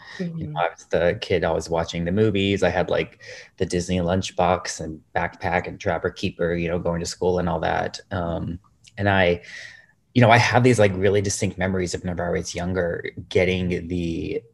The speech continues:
Speaker 2: Disney Store catalog back when it used to actually be, like,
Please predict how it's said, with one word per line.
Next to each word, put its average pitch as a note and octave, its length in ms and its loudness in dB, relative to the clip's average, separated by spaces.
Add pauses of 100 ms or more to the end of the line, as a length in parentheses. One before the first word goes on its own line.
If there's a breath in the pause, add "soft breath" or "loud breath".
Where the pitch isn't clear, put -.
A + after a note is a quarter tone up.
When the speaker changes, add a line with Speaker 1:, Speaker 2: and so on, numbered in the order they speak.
Speaker 2:
Disney F#2+ 380 0
Store E2 600 0
catalog - 680 0
back F2 220 2
when F#2 100 -4
it B1+ 60 -2
used F2 160 0
to - 100 4
actually F#2 220 2
be, E2+ 80 2
like, D#2 200 -2